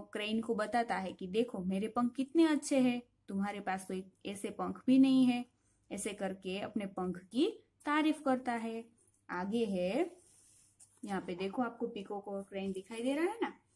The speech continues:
ओके, आगे है, "They shine like the color of the rainbow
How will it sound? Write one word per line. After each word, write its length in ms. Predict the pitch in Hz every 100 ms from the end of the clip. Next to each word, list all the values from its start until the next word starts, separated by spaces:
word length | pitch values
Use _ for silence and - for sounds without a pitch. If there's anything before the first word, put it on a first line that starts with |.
| _ _ _ - _ -
ओके, 460 | 196 190 - 180 - _ _
आगे 280 | 190 196 208
है, 500 | 196 185 208 330 339 - _ _ _ _ _ _ _ - -
"They 340 | 185 196 - 208
shine 420 | 208 285 285 240
like 480 | 233 233 - - 190
the 60 | 185 190
color 380 | 180 185 240 262
of 200 | 202 196 196 _ -
the 140 | 190 175
rainbow 520 | 180 180 185 226 349